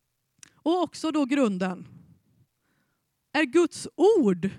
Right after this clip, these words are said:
med på detta eller inte? Det, det är därför det var så viktigt att veta lite vad som står.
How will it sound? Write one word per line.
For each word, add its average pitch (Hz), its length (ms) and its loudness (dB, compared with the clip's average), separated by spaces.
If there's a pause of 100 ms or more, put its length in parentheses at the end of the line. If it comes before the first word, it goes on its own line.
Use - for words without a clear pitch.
(1300)
med 240 260 -2
på 226 100 0
detta 220 320 -4
eller 190 140 -4
inte? 196 400 -6 (400)
Det, 311 160 0
det 226 160 -8
är 294 40 -4
därför 302 220 -4
det 339 60 0
var 339 120 0
så 285 120 -10
viktigt 254 420 -10
att 226 160 -12
veta 240 340 -8
lite 277 240 -8
vad 185 100 -14
som 196 120 -10
står. 196 420 -12